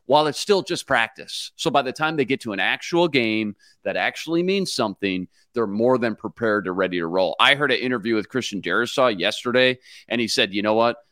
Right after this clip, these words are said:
By the time we get to the regular season and face just a normal four three base defense again for the first time in a while, it's gonna look like second grade math compared to the algebra and pre-calc that we've been facing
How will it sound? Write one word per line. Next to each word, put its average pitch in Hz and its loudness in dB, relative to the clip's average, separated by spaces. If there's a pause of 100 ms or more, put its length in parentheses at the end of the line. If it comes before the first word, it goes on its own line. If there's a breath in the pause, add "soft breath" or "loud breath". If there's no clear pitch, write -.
By 95 0
the 98 -4
time 120 -2
we 127 -2
get 131 -4
to 151 -10
the 135 0
regular 110 2
season 110 -2 (220)
and 120 -2
face 170 2
just - 0
a 135 4
normal 123 2
four 147 4
three 131 2
base 123 0
defense 123 0
again 135 -2
for 139 -4
the 117 -4
first 139 -4
time 135 0
in 139 0
a - 2
while, 147 4 (320 loud breath)
it's 196 2
gonna 180 2
look 151 0
like 127 0 (320)
second 180 0
grade 127 0
math 113 2
compared 120 0
to 110 -4
the 92 -2
algebra 113 0
and 101 -4
pre-calc 127 2
that 101 0
we've 107 -4
been 95 -2
facing 98 -2